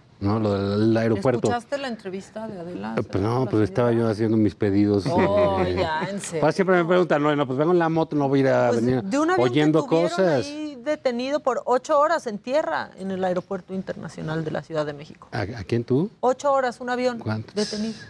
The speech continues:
Speaker 2: Con destino a Houston, pero sin salir, sin que los dejaran salir,
Speaker 1: Si
Speaker 2: sin
Speaker 1: hubiera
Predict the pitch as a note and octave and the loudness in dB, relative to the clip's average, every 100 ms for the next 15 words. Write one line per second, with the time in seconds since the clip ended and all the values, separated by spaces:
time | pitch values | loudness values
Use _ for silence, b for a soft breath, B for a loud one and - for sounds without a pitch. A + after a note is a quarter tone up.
0 | - _ - - - - - A3 G#3 G3+ | -20 _ -20 -20 -20 -20 -6 -2 0 0
1 | C4+ C4 C4+ C#4 C#4 D4+ C4 A#3 - A#3 | 0 -2 -2 -4 -2 -4 -2 -6 -4 -6
2 | F#3 F#3 A3+ C#4+ C4+ G#3+ F3+ F3 F3+ A#3+ | -2 0 0 0 -2 -2 0 0 0 2
3 | D4+ D#4 C4 G#3 A3 - A2 C#3+ | 2 0 -4 -4 -6 -8 -4 0